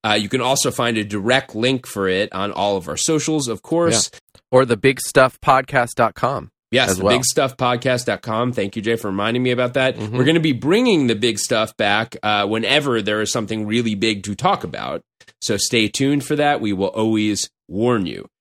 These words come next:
Speaker 1: Next, uh, Justin, remind our audience about our ad program again quickly.
Speaker 2: Yeah, we've gotten a couple little submissions, but we're hoping, hoping for some more. So, uh, keep 'em coming, guys.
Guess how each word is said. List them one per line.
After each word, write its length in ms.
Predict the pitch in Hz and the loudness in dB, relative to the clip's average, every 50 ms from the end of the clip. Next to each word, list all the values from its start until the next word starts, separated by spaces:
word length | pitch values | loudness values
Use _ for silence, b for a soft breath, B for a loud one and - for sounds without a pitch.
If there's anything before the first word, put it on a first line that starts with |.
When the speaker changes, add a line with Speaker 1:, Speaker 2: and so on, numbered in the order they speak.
| _ _ _ _ - | _ _ _ _ 0
Speaker 1:
Next, 540 | - 208 233 175 - - - - - - - - | 2 4 4 4 2 -2 -2 -4 -4 -4 -4 -4
uh, 220 | 120 131 131 120 | -2 0 0 2
Justin, 340 | 117 175 202 208 - - 123 | 2 2 2 2 2 0 0
remind 320 | 120 131 175 202 247 247 | 0 2 2 2 2 2
our 100 | 240 202 | 2 2
audience 640 | 147 139 139 156 156 156 160 160 151 139 127 - - | 2 2 2 2 2 2 2 0 0 0 -2 -4 -4
about 440 | 117 117 104 113 120 123 131 135 127 - | -4 -4 -2 0 0 2 2 0 0 0
our 220 | 110 117 120 - | 0 0 0 0
ad 360 | - 110 117 131 147 156 139 123 | 0 0 2 2 2 0 -2 -2
program 480 | - 123 113 101 85 101 101 98 95 | -2 0 0 0 0 -2 -4 -2 -2
again 260 | 95 90 92 92 95 | -2 -2 -2 -2 -4
quickly. 380 | 92 - 113 104 - - 92 90 | -4 -4 -4 -4 -4 -4 -6 -2
Speaker 2:
Yeah, 300 | 90 131 160 202 143 107 | 2 4 4 4 4 2
we've 120 | 113 127 | -2 -2
gotten 240 | 120 - 160 147 143 | 2 4 4 4 4
a 60 | 143 | 0
couple 280 | - - 165 170 175 175 | 0 -2 -2 0 0 0
little 160 | 156 156 156 | 2 2 0
submissions, 460 | 156 - 156 139 143 151 151 - 160 143 | 0 -2 -2 0 0 0 0 0 -2 0
but 120 | 143 131 | 2 2
we're 100 | 117 123 | 2 2
hoping, 400 | 123 139 143 - - - 135 139 - | 2 2 0 0 -2 -12 -14 -6 0
hoping 320 | - 151 165 - 180 156 143 | 4 4 4 4 2 -2 -2
for 200 | - - 123 110 | 2 2 2 2
some 240 | - - - 101 95 | 2 -2 -4 -2 0
more. 360 | 98 107 120 135 151 165 175 | 2 2 2 2 0 -2 -6
So, 340 | - - - 127 117 113 110 | -4 2 2 2 4 2 0
uh, 360 | 95 90 107 107 101 98 98 - | 0 2 2 2 2 0 -2 -2
keep 180 | - 143 139 | -2 -2 -2
'em 120 | 143 117 110 | -2 -6 -2
coming, 400 | - 127 120 127 139 143 143 135 | 2 2 2 2 2 -2 2 4
guys. 320 | 139 139 143 147 147 - | 4 4 4 2 -2 -8